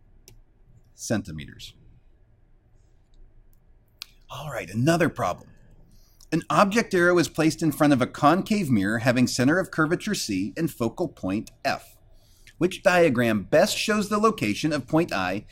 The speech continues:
the image of the tip of the object arrow? Is the image real or virtual, upright or inverted? Well, let's take a look. Which one of these has the right ray tracing for a concave mirror?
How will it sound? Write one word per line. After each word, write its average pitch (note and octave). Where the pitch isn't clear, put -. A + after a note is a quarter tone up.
the C#3+
image C#3+
of E3+
the F3+
tip -
of A#2+
the C#3
object C3+
arrow? D#2+
Is G2
the A2+
image A2
real C3+
or G3
virtual, C#3+
upright D3+
or B2
inverted? G2
Well, F3+
let's F#3+
take A#3
a F#3+
look. -
Which D3+
one G#3
of F3+
these E3
has D#3+
the C3+
right C3+
ray A#2
tracing F2+
for A#2+
a G#2+
concave A2+
mirror? F2